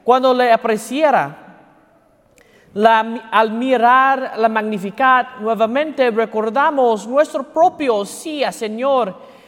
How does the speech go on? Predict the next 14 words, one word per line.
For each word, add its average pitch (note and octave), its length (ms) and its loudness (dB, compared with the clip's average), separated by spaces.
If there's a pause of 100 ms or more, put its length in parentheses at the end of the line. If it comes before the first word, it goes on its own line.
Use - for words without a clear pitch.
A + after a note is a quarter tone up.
en A#3 160 0
nuestra A#3+ 320 -2
vida C4+ 360 -2
diaria. G#3+ 760 -4 (840)
Para B3 180 4
contextuala-, B3+ 1000 0
contextualizar A#3 1000 0 (680)
estos, G3+ 720 0 (360)
este C#4+ 300 2
pasaje A#3+ 800 0 (500)
que B3 140 4
escuchamos C#4 840 0
hoy A#3+ 320 4
nos A3 220 -6